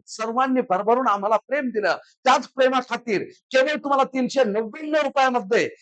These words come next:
एवढे विषय तुम्हाला देण्यात येत आहेत आणि या विषयामध्ये परिपूर्ण तुम्हाला जास्तीत जास्त मार्क्स पडावेत हा प्रयत्न इथं केला जाईल. त्याशिवाय तुम्हाला मित्रांनो, जर तुम्ही स्पर्धा परीक्षेची तयारी करत असाल, तर स्पर्धा परीक्षेची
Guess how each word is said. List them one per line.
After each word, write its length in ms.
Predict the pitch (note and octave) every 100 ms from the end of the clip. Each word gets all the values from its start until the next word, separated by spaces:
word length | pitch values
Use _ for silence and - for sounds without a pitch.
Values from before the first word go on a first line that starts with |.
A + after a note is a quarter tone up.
| _ _
एवढे 340 | A3 A#3+ D4+ D#4
विषय 320 | A#3+ - C4
तुम्हाला 320 | C4 B3 A#3+
देण्यात 320 | A3 G#3+ A#3 A#3
येत 200 | G#3+ G#3+
आहेत 160 | A3 G#3+ _ -
आणि 200 | G#3 G3
या 140 | B3+
विषयामध्ये 560 | C#4 A3 B3 A#3 A3+ A#3 -
परिपूर्ण 640 | C4+ C#4 - - D#4+ E4
तुम्हाला 400 | D4+ D4 B3 F3+ C3+ _ _
जास्तीत 340 | D3 A3 - G3
जास्त 460 | - - C4 -
मार्क्स 340 | A#3+ G#3+ G#3+ -
पडावेत 400 | G3 G3 F#3 D3+ - _ _ -
हा 60 |
प्रयत्न 440 | A#3 - A#3 B3 B3
इथं 240 | G3 F3
केला 300 | G3+ F3+ G3
जाईल. 260 | D#3 C3+ A2+ - - _ _
त्याशिवाय 420 | A#3+ D4 - D4
तुम्हाला 300 | C#4+ C4+ C4+ C4
मित्रांनो, 540 | A#3+ B3 A#3+ F#3+ C#3 - - _
जर 160 | B3 C#4+
तुम्ही 220 | D4+ C#4+
स्पर्धा 320 | C#4 - B3 D#4+
परीक्षेची 460 | D#4 D4+ C#4+ C#4
तयारी 320 | C#4 C#4 C4+
करत 240 | C4 B3+ B3
असाल, 280 | A3+ - G#3+
तर 60 | A3+
स्पर्धा 320 | - A3+ A3+ - A3+
परीक्षेची 360 | A#3+ A#3+ A#3